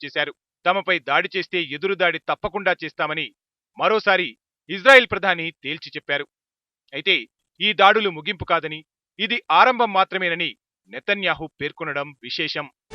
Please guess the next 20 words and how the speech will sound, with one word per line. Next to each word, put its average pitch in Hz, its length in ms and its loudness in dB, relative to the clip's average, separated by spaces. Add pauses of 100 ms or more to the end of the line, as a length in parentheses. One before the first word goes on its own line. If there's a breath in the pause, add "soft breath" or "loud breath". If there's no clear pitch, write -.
(160)
ఈ 240 100 2
దాడుల 269 400 8
నేపథ్యంలో 202 540 0
దేశంలో 202 460 -2
నలభై 180 320 2
ఎనిమిది 196 320 -4
గంటల 175 180 -6
పాటు 165 320 -2
ఎమర్జెన్సీ 175 500 -4
విధిస్తున్నట్లు 151 640 -10 (380)
ఇజ్రాయెల్ 190 440 4
రక్షణ 170 260 -8
శాఖ 185 240 0
మంత్రి 151 320 -6 (540)
గాల్లాంట్ 175 460 4
ప్రకటించారు. 143 500 -8 (540)
ఇజ్రాయెల్ 180 480 2
పౌరుల 180 280 0
రక్షణ 170 260 -4
కోసం 170 360 -8